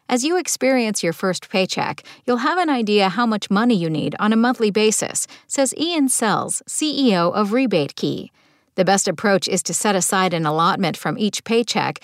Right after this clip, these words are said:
so you build up your emergency fund. If you don't have a job with a consistent income lined up, you can still follow the fifty thirty twenty budget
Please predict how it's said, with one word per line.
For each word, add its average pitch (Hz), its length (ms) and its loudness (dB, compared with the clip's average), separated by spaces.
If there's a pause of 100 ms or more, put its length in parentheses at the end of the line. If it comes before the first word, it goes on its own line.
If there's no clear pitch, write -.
(100)
so - 140 -2
you 247 180 2
build 262 320 0
up 269 220 0
your 180 160 2
emergency 202 500 2
fund. - 440 -4 (420)
If 254 120 0
you 269 80 2
don't 220 240 0
have 233 180 0
a 214 40 4
job 214 440 2
with 180 100 0
a 170 60 -4
consistent 185 520 -2
income 247 380 0
lined 160 260 0
up, 160 240 -2 (280)
you 277 100 0
can 262 140 0
still 339 260 -2
follow 262 400 2
the 190 140 0
fifty 262 500 -4
thirty 214 380 4
twenty 240 320 0
budget 190 480 0